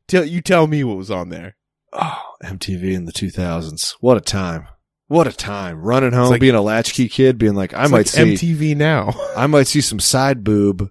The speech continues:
Speaker 2: on, uh, M T V Spring Break." Dude, M T V now
Speaker 1: Christina
Speaker 2: is just
Speaker 1: Aguilera has released a new video.
Speaker 2: M T V
Speaker 1: Ooh.
Speaker 2: now is just, uh, ridiculousness, right? Isn't it, like, twenty-four seven ridiculousness?
Speaker 1: Sure. I, I don't, I don't,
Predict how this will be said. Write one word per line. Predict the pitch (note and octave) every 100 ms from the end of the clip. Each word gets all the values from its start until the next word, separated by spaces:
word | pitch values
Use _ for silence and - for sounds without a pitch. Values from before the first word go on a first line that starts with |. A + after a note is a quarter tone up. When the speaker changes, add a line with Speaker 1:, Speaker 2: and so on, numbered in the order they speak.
| _
Speaker 2:
on, | G#2+ G2+ G2 F#2 F2+ E2+ _
uh, | - -
M | G2 B2
T | A#2 A#2
V | A#2+
Spring | A2 - C3 A#2+
Break." | G2+ A#2+ F#2 - - _ _ _ _ _ _
Dude, | B2+
M | C3+
T | F3+
V | A3 C#3
now | C3+ D#3+
Speaker 1:
Christina | C3 C#3+
Speaker 2:
is |
just | C#3+ C3
Speaker 1:
Aguilera | D3+ D#3+ B2
has | A#2+ C3+
released | A2+ A#2+ B2 D3 -
a | A#2
new | A#2 C3+
video. | A2 D#3 D#3+ F#2 - - -
Speaker 2:
M | - D#3+
T | F#3+
V | G#3+
Speaker 1:
Ooh. |
Speaker 2:
now | F3+ B2+ C3+
is | F#2
just, | G2 A2 - A2
uh, | G#2
ridiculousness, | F#2+ F#2+ E3 G#2 D#2+ - C2 -
right? | D2+ C3+ -
Isn't | - F#2 G#2+
it, | -
like, | G2+ F#2 - - _
twenty-four | - G#2 G#2 - A2+
seven | - A#2+ A#2 A#2
ridiculousness? | G#2 G2 G2 - C3+ C3 D#3 D#3 - _ _ _ _ _ _ _ _ - -
Speaker 1:
Sure. | - C3 G2 D2+ A2 -
I, | F#2+ G2+ -
I | G2
don't, | G#2+ A2+ -
I | G2+ A#2+
don't, | B2